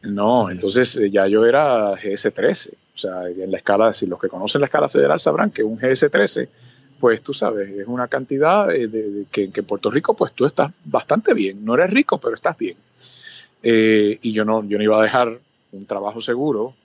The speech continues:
Speaker 1: donde ya estaba en esa escala de paga, por un trabajo que me iba a pagar la mitad. Y aparte de eso era un riesgo, porque si la gente no me, no me gustaba, o sea, si yo no era de agrado para la gente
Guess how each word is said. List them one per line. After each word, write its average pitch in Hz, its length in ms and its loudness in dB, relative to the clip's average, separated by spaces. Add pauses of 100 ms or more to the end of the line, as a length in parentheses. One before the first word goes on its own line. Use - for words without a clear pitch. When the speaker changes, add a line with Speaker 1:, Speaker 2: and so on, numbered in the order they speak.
Speaker 1:
donde 90 500 -6
ya 92 100 -4
estaba 104 240 0
en 104 60 0
esa 110 140 -2
escala 113 240 2
de 117 100 4
paga, 160 360 0 (360)
por 104 120 -4
un 101 60 -6
trabajo 113 320 2
que 147 80 -4
me 110 60 -4
iba 104 100 0
a 104 40 0
pagar 113 220 0
la 156 120 2
mitad. 117 460 0 (420)
Y 107 100 -6
aparte 98 280 -4
de 123 60 0
eso 160 140 -8
era 147 80 -4
un 127 80 -6
riesgo, 120 400 0
porque - 260 -10
si - 160 -6
la 98 120 -2
gente 104 200 -6
no 110 120 0
me, 113 240 -2
no 113 100 -6
me 113 80 -6
gustaba, - 400 -2
o - 40 -6
sea, 107 180 2
si 107 160 -4
yo 117 100 0
no 135 180 4
era 143 260 4
de 127 100 0
agrado 113 500 -2
para 107 220 -10
la 101 120 -14
gente 131 340 -14